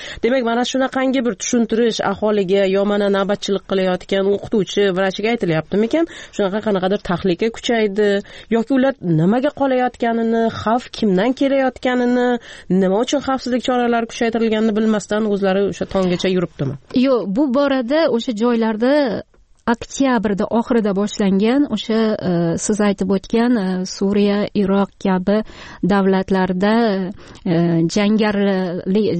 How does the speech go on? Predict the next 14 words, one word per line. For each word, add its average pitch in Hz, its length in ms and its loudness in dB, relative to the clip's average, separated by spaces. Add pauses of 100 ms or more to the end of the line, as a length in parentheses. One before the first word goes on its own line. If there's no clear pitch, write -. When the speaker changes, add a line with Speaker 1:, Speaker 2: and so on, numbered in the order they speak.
Speaker 2:
jangovar 202 580 2
harakatlarda 202 600 0
ishtirok 233 420 0
etgan 254 380 0
va 226 100 2 (120)
keyin 233 220 2 (120)
qochib 233 260 0 (100)
O'zbekiston 226 640 0
hududiga 214 540 0
o'tishga - 380 -4
harakat 214 420 0 (120)
qilgan 208 520 0 (480)
jangarilar 220 720 2
borligi 214 400 2